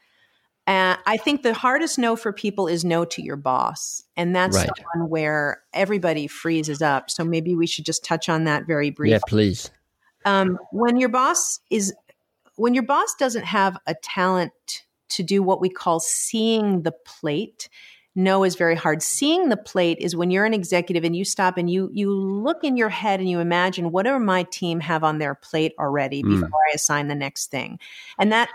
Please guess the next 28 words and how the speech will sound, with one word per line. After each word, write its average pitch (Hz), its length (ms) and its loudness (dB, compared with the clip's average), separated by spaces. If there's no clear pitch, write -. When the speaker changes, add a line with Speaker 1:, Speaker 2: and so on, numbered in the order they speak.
Speaker 1:
sense 269 200 2
of 202 120 -2
seeing 190 420 2
the 170 80 0
plate 165 280 0
is 160 100 -2
a 160 40 0
very 175 360 2
empathetic 160 540 -2
and 151 100 -4
advanced 156 480 -2
thing 156 180 -4
for - 180 -4
a 147 60 0
leader 156 260 0
to - 160 -8
do, 160 280 2
but 208 120 0
most 226 240 2
of 185 120 -4
them 165 200 2
don't 160 220 0
do 160 120 2
it. - 140 -8
They 170 100 2
just 170 220 -2
keep 180 200 -2
saying, 165 300 0